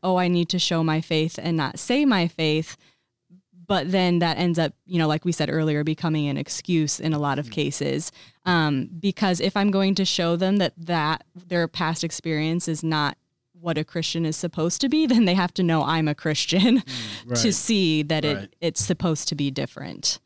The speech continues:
Speaker 2: Mm. I think that's one of the hardest things is that so often people will just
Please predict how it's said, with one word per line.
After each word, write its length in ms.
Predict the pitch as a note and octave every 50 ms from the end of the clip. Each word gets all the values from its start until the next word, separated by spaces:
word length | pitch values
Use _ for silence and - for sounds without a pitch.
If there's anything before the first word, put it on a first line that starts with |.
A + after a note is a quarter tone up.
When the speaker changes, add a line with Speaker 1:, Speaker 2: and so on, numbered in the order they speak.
| _ _
Speaker 2:
Mm. 200 | A2+ G#2 F#2+ F#2+ F#2 _ _ _ _ _ _ _ _ _ _ _
I 60 | C3
think 180 | B2 F#3 G3 -
that's 240 | D#3+ B2+ A2+ - -
one 140 | A#2 A2
of 60 | G#2 F#2+
the 80 | G2 G2
hardest 340 | G2+ G2 F2+ G2 F#2 -
things 300 | - F#2 F2+ F2 F2+ F#2
is 140 | F#2 F2 -
that 460 | - F2+ F2+ F#2 F#2+ - - - - - _ _ _
so 260 | - - - A2 G#2 G2
often 640 | G2+ G2 G2 - - G2 F#2 F2+ F2+ F2 F2 - _ _ _ _ _ _ _ _ _ _ _ _ _ _ _ _ _ _ _ -
people 600 | - - A2 G#2+ A#2 G#2 F#2+ F#2 F2 F2+ F#2 F#2+ - _ _ _ _ _
will 140 | - G2+ G2
just 480 | E2+ F#2+ F2+ F2 - - - - -